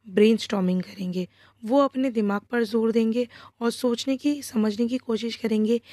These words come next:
कि टीचर किस बारे में बात कर रहा है। इससे क्या होगा, बच्चों का जो माइंड है वो भी शार्प होगा and वो equally पार्टिसिपेट करेंगे टीचिंग लर्निंग प्रोसेस में। Second thing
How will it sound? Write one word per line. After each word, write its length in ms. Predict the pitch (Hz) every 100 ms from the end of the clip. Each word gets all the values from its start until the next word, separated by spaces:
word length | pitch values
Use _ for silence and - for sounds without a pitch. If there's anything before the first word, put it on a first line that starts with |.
| - -
कि 120 | 269
टीचर 340 | 247 226 269 -
किस 260 | 247 196
बारे 200 | 214 190
में 160 | 185 180
बात 160 | 165 165 -
कर 100 | 175
रहा 120 | 175
है। 80 | 175 - - -
इससे 240 | 240 - 320
क्या 160 | 302
होगा, 320 | 285 277 294 294 - - _
बच्चों 280 | 214 214 277
का 140 | -
जो 140 | 277 277
माइंड 480 | 226 190 185 240 254
है 140 | 254 - - -
वो 100 | 208
भी 140 | 233
शार्प 400 | 254 - 247 247
होगा 300 | 254 240 269 - - - -
and 260 | 262 294 294
वो 180 | 320 370 _ _ _ - 269
equally 420 | - 294 285 311 -
पार्टिसिपेट 680 | 214 202 226 - - 247 -
करेंगे 380 | 233 220 220
टीचिंग 400 | 247 226 202 208
लर्निंग 300 | 190 180 196
प्रोसेस 440 | 214 190 - 180 -
में। 80 | 185 _ _ _ _ - -
Second 420 | 294 285 330 311
thing 140 | 330